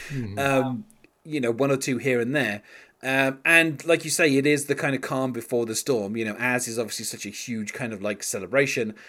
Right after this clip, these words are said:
Speaker 2: And then for some reason, Stevie finishes the album with a disco track. So,
Speaker 1: <laughs>
Speaker 2: um, <laughs> like, you know, which obviously I'll talk about more on the next couple of tracks, but I, I, I, which it always feels like a bit of an odd choice. I mean,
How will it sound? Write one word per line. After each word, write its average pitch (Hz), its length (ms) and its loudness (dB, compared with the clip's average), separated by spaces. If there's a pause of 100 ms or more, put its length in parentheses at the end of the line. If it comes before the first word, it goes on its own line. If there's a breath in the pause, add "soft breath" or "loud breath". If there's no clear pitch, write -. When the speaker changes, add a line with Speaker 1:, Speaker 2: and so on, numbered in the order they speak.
(220 loud breath)
Speaker 2:
And 110 200 -6
then 135 360 -2 (360)
for - 200 -10
some 143 240 0
reason, 101 340 -6
Stevie 113 340 -6
finishes 113 380 -6
the 104 100 -4
album 107 280 -4
with 101 100 -4
a 95 60 -8
disco 113 280 -4
track. - 320 -12
So, 147 360 4 (240 loud breath)
Speaker 1:
<laughs> 143 280 0
Speaker 2:
um, 147 460 2 (640)
<laughs> - 720 -4
like, 156 260 -2 (600 loud breath)
you 180 100 2
know, 120 80 0
which 135 160 2
obviously 151 220 6
I'll 131 60 2
talk 160 180 4
about 135 240 0
more 127 280 6
on 127 140 0
the 127 60 0
next 123 220 -2
couple 139 260 -8
of 113 40 -8
tracks, 160 280 4
but 135 180 2 (260 loud breath)
I, 165 120 0 (280)
I, 170 80 6 (100)
I, 170 80 6
which 170 320 2
it 175 120 4
always 196 220 10
feels 165 180 8
like 160 80 6
a 147 60 4
bit 143 100 4
of 135 60 2
an 131 80 -2
odd 127 160 2
choice. 110 360 2
I 151 60 -2
mean, 160 320 2